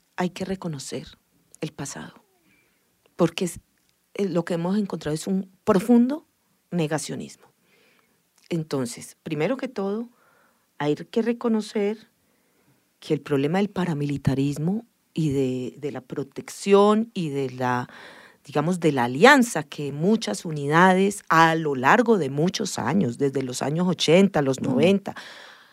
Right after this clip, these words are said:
Speaker 1: de, eh, unidades de la fuerza pública, tanto del ejército como de la policía y de otras fuerzas, existió. Y existió y tuvo consecuencias gravísimas, gravísimas para las víctimas, pero gravísima para la institución.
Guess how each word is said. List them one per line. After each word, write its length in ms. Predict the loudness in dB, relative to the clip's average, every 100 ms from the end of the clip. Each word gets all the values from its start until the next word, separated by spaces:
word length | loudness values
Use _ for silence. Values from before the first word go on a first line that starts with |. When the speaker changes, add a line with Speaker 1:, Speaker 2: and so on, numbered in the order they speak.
| _ _ _ _ _ _ _
Speaker 1:
de, 300 | -4 2 2 2
eh, 120 | -4
unidades 340 | 0 2 4
de 80 | 6
la 100 | 4
fuerza 300 | 4 0 0
pública, 640 | 2 6 8 6 2 -10 -8
tanto 560 | 2 4 6 4 0 -8 -10 _ _
del 180 | -12 -10
ejército 680 | -8 0 0 0 -12 -14
como 240 | -16 -14 -12
de 60 | -10
la 80 |
policía 540 | -10 -12 -12 -4 0 2
y 80 | 2
de 160 | 0
otras 560 | 2 0 -2 -8 -8 -12
fuerzas, 500 | -10 -10 -10 -16 -18 -20 -20 _ -2
existió. 680 | 2 6 6 10 8 8 0 _ _ _ _
Y 120 | 2 4
existió 400 | 4 0 4 6
y 60 |
tuvo 260 | 8 6 4
consecuencias 680 | 2 0 0 0 0 0 2
gravísimas, 880 | 6 6 6 2 2 0 2 -2 -4 -20 -20 -20 0
gravísimas 680 | 8 10 10 6 4 0 2
para 180 | 2 4
las 220 | 2 2
víctimas, 480 | -2 -2 -2 0 6
pero 200 | 8 8
gravísima 680 | 6 10 10 10 4 2
para 120 | 2 -2
la 60 |
institución. 680 | -2 -8 -16 -14 -10 -8 -8